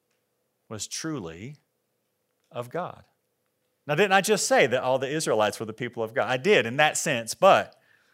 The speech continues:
not all of them truly were people of God. Um, think about it. Some of them, perhaps most of them,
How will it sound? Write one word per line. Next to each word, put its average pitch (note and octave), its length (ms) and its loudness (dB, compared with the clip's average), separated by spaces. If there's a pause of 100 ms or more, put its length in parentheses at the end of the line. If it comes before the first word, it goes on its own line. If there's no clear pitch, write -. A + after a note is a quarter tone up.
(280)
not F#3+ 300 4
all B3 260 6
of F3 120 2
them C3+ 280 0 (240)
truly D#3 680 -2
were C3+ 600 0 (920)
people C3 580 -2
of B2 220 -6
God. G2+ 400 0 (560)
Um, A2+ 520 -8 (1000)
think D4 160 2
about B2+ 260 4
it. G2 100 -10
Some C4+ 280 -2
of B2+ 140 -4
them, F#2 320 -16 (640)
perhaps - 340 -8
most D#3+ 280 -6
of E2+ 120 -10
them, F2 300 -18